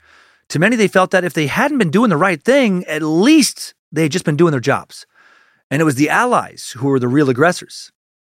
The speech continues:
Many people, not just Germans, struggle with understanding the cognitive dissonance of an entire country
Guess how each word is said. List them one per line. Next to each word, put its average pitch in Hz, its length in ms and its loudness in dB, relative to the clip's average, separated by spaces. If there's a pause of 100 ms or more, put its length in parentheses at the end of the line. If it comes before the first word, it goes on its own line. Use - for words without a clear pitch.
(120)
Many 117 260 -6
people, 160 220 -6
not 139 140 0
just 120 140 -6
Germans, 196 320 -2
struggle 143 260 -2
with 180 120 -2
understanding 156 420 -4
the 147 80 -4
cognitive 175 480 -2
dissonance 226 400 -4
of 175 80 -2
an 170 60 -4
entire 226 360 -2
country 202 540 -4